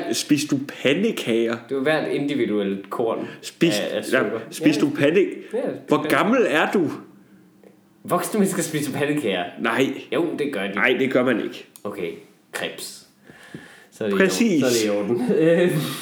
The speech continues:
Speaker 1: orden. <laughs> Hvad hedder det? Men ja.
Speaker 2: Sad du bare helt alene hjemme og spiste pandekager?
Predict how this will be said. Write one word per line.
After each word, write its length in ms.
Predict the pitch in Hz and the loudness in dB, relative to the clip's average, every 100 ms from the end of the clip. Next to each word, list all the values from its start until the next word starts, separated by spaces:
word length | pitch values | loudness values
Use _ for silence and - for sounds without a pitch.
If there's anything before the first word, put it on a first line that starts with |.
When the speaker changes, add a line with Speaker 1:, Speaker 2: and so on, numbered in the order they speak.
| - - | -10 -4
Speaker 1:
orden. 140 | 151 143 | -2 0
<laughs> 20 | |
Hvad 140 | 135 127 | 2 2
hedder 200 | 131 127 | 0 2
det? 460 | 131 123 117 - 101 | 2 2 0 -4 -6
Men 120 | 117 104 | -4 -2
ja. 120 | 101 | 0
Speaker 2:
Sad 200 | 110 190 | 2 2
du 60 | 180 | 2
bare 180 | 180 196 | 2 2
helt 200 | 214 175 | 2 4
alene 320 | 170 214 185 | 2 2 2
hjemme 180 | 165 175 | 2 0
og 60 | |
spiste 260 | 170 151 151 | 2 0 2
pandekager? 500 | 180 220 202 147 | 0 0 0 -2